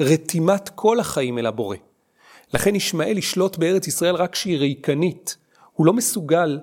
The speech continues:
להכיל את זה שארץ פורחת ומשגשגת היא ארץ שמחוברת לבורא. מבחינתו זו כפירה. אם האדם עומד על רגליו, זו כפירה. אדם לא יכול להיות עצמאי באסלאם,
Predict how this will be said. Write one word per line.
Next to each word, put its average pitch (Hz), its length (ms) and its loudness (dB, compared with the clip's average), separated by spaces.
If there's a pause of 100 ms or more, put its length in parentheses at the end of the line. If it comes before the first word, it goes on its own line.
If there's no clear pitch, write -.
(140)
להכיל 151 420 -2
את 131 80 -2
זה 165 140 0
שארץ 180 680 -2
פורחת 165 560 -2
ומשגשגת 151 960 -2 (360)
היא 160 220 -2
ארץ 165 300 0
שמחוברת 143 680 -2
לבורא. 127 320 -2 (300)
מבחינתו 160 460 0
זו 175 160 -4
כפירה. 160 400 -2 (440)
אם 185 180 4
האדם 160 380 2
עומד 156 580 0 (400)
על 135 120 -2
רגליו, 143 500 0 (200)
זו 151 140 -2
כפירה. 160 420 -2 (1040)
אדם 165 200 2
לא 220 60 2
יכול 214 200 0
להיות 160 200 -2
עצמאי 151 560 -4 (180)
באסלאם, 127 520 0